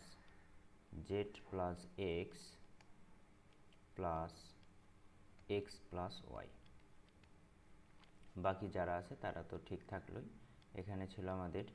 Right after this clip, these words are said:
সি প্লাস এ, এখানে ছিল আর প্লাস পি, এখানে ছিল জেড প্লাস এক্স, আর এই দিকে ছিল আমাদের এ প্লাস বি, এখানে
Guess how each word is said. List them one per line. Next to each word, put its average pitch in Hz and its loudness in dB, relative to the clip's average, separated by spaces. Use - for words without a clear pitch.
সি 104 0
প্লাস 87 4
এ, - 2
এখানে 98 0
ছিল 82 0
আর 95 8
প্লাস 90 2
পি, 87 2
এখানে 95 0
ছিল 85 0
জেড 92 4
প্লাস 87 4
এক্স, - -6
আর 82 4
এই 101 6
দিকে 104 4
ছিল 82 -4
আমাদের 80 2
এ - 8
প্লাস 87 4
বি, 85 4
এখানে 92 2